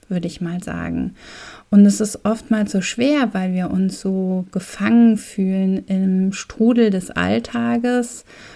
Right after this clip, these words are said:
wo wir manchmal auch nicht rauskommen, wo wir nicht wissen, ja, wie der, vielleicht der nächste Schritt aussieht, wo ich mich erschöpft fühle, wo einfach immer gefühlt nur noch mehr von oben drauf kommt.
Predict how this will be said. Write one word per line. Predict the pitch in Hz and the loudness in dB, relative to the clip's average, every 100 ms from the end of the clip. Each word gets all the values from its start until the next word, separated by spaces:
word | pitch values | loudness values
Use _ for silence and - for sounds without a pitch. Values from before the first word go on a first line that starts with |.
| - - | -20 -4
wo | 196 196 | 0 2
wir | 196 190 190 185 190 - | 2 2 0 -2 -4 -4
manchmal | 190 190 196 196 - | 0 0 0 -2 -2
auch | 180 175 | -4 -2
nicht | 185 - | -4 -4
rauskommen, | 170 190 214 - 226 240 247 240 233 | -4 -2 -4 -6 0 2 2 0 -2
wo | 185 | -4
wir | 185 | 0
nicht | 185 185 - | 0 -2 -4
wissen, | 196 - 190 190 190 196 - - _ - | -6 -2 -2 0 -2 -4 -12 -20 _ -4
ja, | 202 196 | 0 0
wie | 180 | -2
der, | 180 | -4
vielleicht | - 196 190 240 262 | -6 -4 -2 -2 -2
der | 220 | 0
nächste | 196 196 - 196 | 2 0 -2 -10
Schritt | - - 226 | -8 -6 -6
aussieht, | 185 202 196 196 202 - | -2 -2 -2 -2 -4 -4
wo | 190 | -6
ich | 185 - | -4 -2
mich | 196 - - | -4 -4 -6
erschöpft | 185 - 254 262 - | -6 -4 -6 -6 -12
fühle, | - 202 196 190 190 185 | -2 0 2 0 -2 -4
wo | 180 | -6
einfach | 170 190 196 196 - - | -4 -2 -2 -6 -8 -2
immer | 226 226 240 233 233 | 6 8 8 6 4
gefühlt | 208 202 - 220 220 208 | 2 -4 -2 0 2 2
nur | 202 | 4
noch | 196 180 | 4 2
mehr | 190 208 226 | 0 2 0
von | 220 202 196 | -2 -2 0
oben | 196 196 | 0 2
drauf | 190 196 208 226 - | 0 0 0 -2 -6
kommt. | - 202 196 | -2 2 2